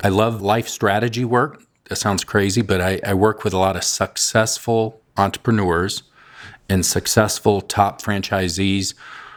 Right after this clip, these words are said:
who day to day know what they're doing. They understand their product and service already.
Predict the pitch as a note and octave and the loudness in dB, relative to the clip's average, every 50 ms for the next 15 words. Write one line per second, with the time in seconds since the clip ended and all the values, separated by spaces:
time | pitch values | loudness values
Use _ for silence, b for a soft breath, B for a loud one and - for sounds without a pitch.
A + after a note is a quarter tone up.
0 | B B B - B2+ A#2 A2 G#2+ G#2 G#2 - - - - G#2 E2+ A2+ G#2+ A2 A2+ | B B B 2 4 4 4 4 0 -2 -4 -6 -10 -12 -6 -2 0 0 2 2
1 | A#2 G2 E2+ G2+ F#2+ G2 G#2+ B2 C#3 D#3 D#3 - - - F#2+ G2 G2+ G#2+ A2+ A2 | 0 -2 -2 -2 0 0 0 0 0 -2 -4 -6 -10 -8 -6 -2 0 0 0 0
2 | - - G2+ F2+ E2 D#2+ F2+ F#2 F#2+ G#2 A2 A#2+ B2+ C3+ C#3 C3+ - _ _ _ | 0 -2 -2 -2 -2 -2 -4 -2 0 0 0 0 0 -2 -4 -6 -10 _ _ _
3 | _ - G2 G2+ G2+ G2+ F#2+ - - - A2+ G2+ G2+ F#2+ F2+ E2+ - - G2 F#2+ | _ -4 -2 0 0 0 0 0 -2 -2 -2 0 0 0 -2 -2 0 0 2 2
4 | G2 F#2+ F2 - - - _ - G#2 G2 F#2 F#2 F2 F2 F2+ - - G#2+ G#2 G2 | 2 0 -4 -6 -10 -18 _ -8 -6 -4 -4 -4 -4 -4 -4 -2 2 2 2 2
5 | G2+ G2+ - - - - - F#2 F2+ - E3+ F3+ F#3+ G#3 F3 F#3 F3 - | 2 0 -2 -2 -6 -4 -2 -2 0 0 2 2 2 2 2 0 -4 -6